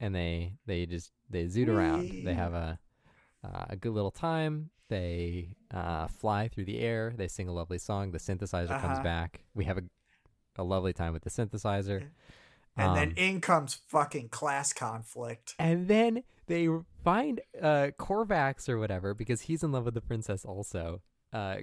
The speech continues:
Speaker 1: goes and narcs on the gardener, uh, dating the princess.
Speaker 2: Yeah, and the
Speaker 1: And
Speaker 2: king's like, "Get me my fucking helicopter.
Speaker 1: Get
Speaker 2: We're
Speaker 1: me
Speaker 2: gonna get
Speaker 1: my
Speaker 2: this fucker." <laughs>
Speaker 1: military and my helicopter.
Speaker 2: <laughs> Yeah.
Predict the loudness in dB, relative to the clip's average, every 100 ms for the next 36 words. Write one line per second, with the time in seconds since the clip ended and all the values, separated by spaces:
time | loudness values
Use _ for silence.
0 | 0 2 2 2 2 2 2 0 -4 -12
1 | -2 2 2 2 -2 -4 -2 2 4 4
2 | 4 0 0 -2 -6 _ _ _ _ -4
3 | -2 0 0 -2 -4 -6 -14 _ -2 2
4 | 2 2 -2 -2 -2 -2 -2 -2 -4 -10
5 | -20 _ _ _ 0 2 4 6 6 4
6 | 2 2 0 2 0 4 6 4 2 2
7 | 2 2 0 4 4 4 -2 4 8 8
8 | 6 0 4 4 4 4 4 4 4 2
9 | 2 4 6 6 4 0 -8 _ -20 -4
10 | 4 4 6 4 6 4 4 0 0 -2
11 | 0 2 6 6 6 6 6 8 6 4
12 | 4 6 6 4 6 6 6 6 4 4
13 | 4 6 6